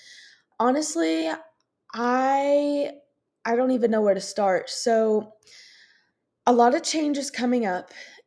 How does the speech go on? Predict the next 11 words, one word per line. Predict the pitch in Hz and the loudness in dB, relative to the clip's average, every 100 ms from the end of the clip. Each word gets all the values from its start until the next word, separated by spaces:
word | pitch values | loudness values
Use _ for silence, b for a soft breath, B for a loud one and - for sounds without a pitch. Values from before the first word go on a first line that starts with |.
| _ 208 | _ -6
electrician's | 202 196 - 185 - 180 | -2 -2 -4 -8 -12 -10
going | - 175 | -8 -8
to | 175 | -6
study | 190 175 | -6 -6
abroad. | 170 175 269 277 269 269 269 269 - | -6 -4 -2 0 2 4 2 0 -2
Um, | 214 214 196 185 170 110 80 - - | -2 -2 -2 -2 -6 -12 -16 -18 -8
I'm | 185 185 | -6 -4
moving | 170 165 160 | -6 -8 -12
into | 165 170 | -10 -10
my | 156 | -10
apartment | - 226 247 269 262 262 | -8 -6 -4 -4 -4 -6